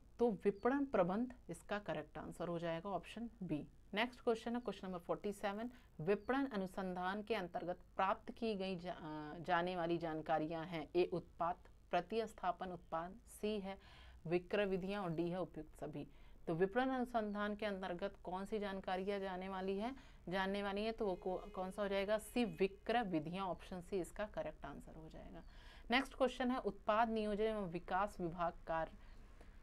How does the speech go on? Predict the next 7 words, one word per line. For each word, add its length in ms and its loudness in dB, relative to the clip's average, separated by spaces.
इसके 380 4
अधिकार 560 4
क्षेत्र 440 -2
में 140 2
आता 260 -2
है। 240 -4
ग्राहक, 460 6